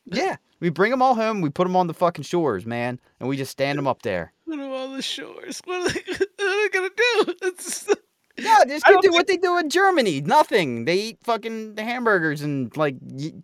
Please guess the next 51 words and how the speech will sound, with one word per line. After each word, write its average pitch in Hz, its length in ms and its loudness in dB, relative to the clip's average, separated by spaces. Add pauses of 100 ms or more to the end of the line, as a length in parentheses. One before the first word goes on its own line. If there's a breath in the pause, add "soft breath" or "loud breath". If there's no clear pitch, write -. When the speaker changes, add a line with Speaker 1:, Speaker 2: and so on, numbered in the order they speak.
(160)
Speaker 1:
call 214 180 0
each 196 100 -4
other 208 200 -2
assholes. 175 520 2
And 139 140 -4
then, 151 320 -4
you 165 140 -4
know, 139 160 0
when 156 160 -4
shit - 240 -10
flies, 165 380 0 (200 soft breath)
we 339 140 2
can 370 160 0
go 214 200 6
anywhere 180 400 4
in 165 100 2
the 151 80 2
world 143 360 4
already. 127 460 4
We 147 120 -2
don't 196 140 -2
need 135 100 -2
to 127 60 -6
be 120 140 -8
stationed 127 560 -8
right 113 200 0
next 110 280 -8
to 147 100 -6
these 120 180 -8
countries. 160 460 -6 (280 soft breath)
We 320 80 -8
can 208 120 -4
be 190 140 -4
there 190 160 0
in 160 100 -4
t-, - 160 -18
fucking 151 300 -4
five 113 320 -4
hours. 90 460 -4 (840)
Speaker 2:
Mm, 139 320 -18 (400)
I 135 40 -16
mean, 147 200 -8
yeah, 131 320 -2 (680)
but 139 140 -6
I 143 60 0
don't 127 140 -4
think 113 120 -14
that's 110 160 -14
how 107 140 -10
it 98 60 -14
works. 104 440 -14